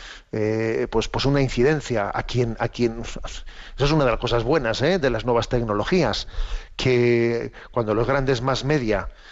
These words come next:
silencian determinadas cosas, bueno, pues las nuevas tecnologías permiten, permiten decir y, e insistir y proponer y, y, y contraponer, etcétera, ¿no?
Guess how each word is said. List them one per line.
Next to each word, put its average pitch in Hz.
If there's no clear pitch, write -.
silencian 127
determinadas 117
cosas, 143
bueno, 135
pues 101
las 101
nuevas 120
tecnologías 127
permiten, 139
permiten 135
decir 143
y, 113
e 113
insistir 156
y 120
proponer 113
y, 117
y, 113
y 113
contraponer, 123
etcétera, 113
¿no? 143